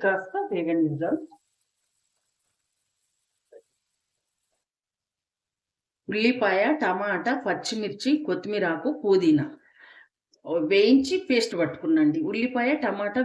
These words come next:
వేయించిన, కొత్తిమీర, పచ్చిమిర్చి పచ్చియే వేసినండి. ఇప్పుడు ఇలా పేస్ట్ చేసిన పేస్ట్ ఇందులో వేసి మనం ఆయిల్లో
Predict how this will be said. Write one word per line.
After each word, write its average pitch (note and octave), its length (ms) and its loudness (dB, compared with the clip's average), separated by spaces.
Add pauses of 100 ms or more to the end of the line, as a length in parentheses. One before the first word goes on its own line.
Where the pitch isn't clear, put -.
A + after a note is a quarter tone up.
వేయించిన, F#3 420 2 (640)
కొత్తిమీర, A#3+ 340 4 (120)
పచ్చిమిర్చి G#3+ 480 -2 (100)
పచ్చియే C4 440 0
వేసినండి. D3+ 520 2 (360)
ఇప్పుడు - 180 -2 (120)
ఇలా A#3+ 140 2 (1080)
పేస్ట్ A#3 340 2
చేసిన E3+ 340 -4 (880)
పేస్ట్ A3 300 0 (720)
ఇందులో G3+ 400 2
వేసి F#3+ 280 0 (540)
మనం G#3 180 -4 (420)
ఆయిల్లో G3+ 320 0